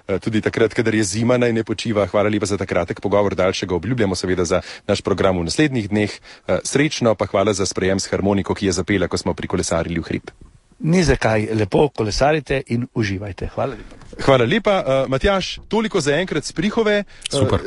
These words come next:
Speaker 1: res, jaz se poslavljam tako, eh, slišal si s harmoniko, z debato o ljudski pesmi kot, eh, z globokimi skrivnostmi, ki jih lahko doživi le romar,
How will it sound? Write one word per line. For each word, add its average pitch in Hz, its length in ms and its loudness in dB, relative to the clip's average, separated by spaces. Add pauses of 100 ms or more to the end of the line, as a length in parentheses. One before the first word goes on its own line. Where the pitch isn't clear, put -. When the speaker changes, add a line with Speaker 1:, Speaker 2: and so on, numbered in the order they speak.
(100)
Speaker 1:
res, 156 300 2
jaz 160 140 2
se 170 80 0
poslavljam 139 440 2
tako, 190 380 0 (240)
eh, 135 40 -4 (160)
slišal 139 300 -2
si 110 180 0
s - 100 -6
harmoniko, 135 520 2
z 107 80 -2
debato 120 380 2
o 101 60 2
ljudski 131 300 -2
pesmi 117 320 0
kot, 110 180 -2
eh, 104 360 0
z 101 120 -2
globokimi 104 800 0 (180)
skrivnostmi, 110 640 0
ki 110 120 -2
jih 92 120 -2
lahko 101 200 -2
doživi 98 340 0
le 101 140 4
romar, 104 360 0